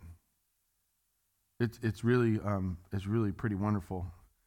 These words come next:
Verse eighteen says it this, "For I know there's nothing good dwells in me, that is in my flesh. For I desire to do what is right, but do not have the ability to carry it out." You're gonna get it wrong.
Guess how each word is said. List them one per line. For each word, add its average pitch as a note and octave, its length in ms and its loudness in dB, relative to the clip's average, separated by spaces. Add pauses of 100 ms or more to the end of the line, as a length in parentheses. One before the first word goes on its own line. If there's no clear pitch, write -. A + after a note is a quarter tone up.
(340)
Verse A2+ 220 4
eighteen A2 720 2
says G#2 280 0
it F#2 140 -6
this, G#2 160 0
"For G#2 220 -6
I G#2+ 140 4
know B2+ 340 6 (320)
there's A2 180 4
nothing A#2 560 6 (220)
good A2 420 4
dwells G#2 320 2
in G#2 100 2
me, F#2+ 220 2 (340)
that A2+ 140 6
is G2 140 0
in G2+ 80 2
my G2 160 2
flesh. F#2+ 420 -2 (300)
For A2+ 80 4
I A2 40 6
desire A2 380 2
to A2 100 -2
do G#2 280 0 (460)
what G#2 120 0
is F#2+ 100 -4
right, F#2+ 240 0 (380)
but G2 120 -2
do G#2+ 120 2
not F#2 200 2
have F2+ 160 -2
the F2+ 80 -2
ability E2+ 320 -2
to D#2+ 60 -2
carry D#2+ 240 -4
it D2+ 60 -6
out." C#2 160 -10 (1800)
You're G2+ 100 0
gonna F#2+ 140 2
get G2 100 0
it F#2 60 -4
wrong. F2+ 300 0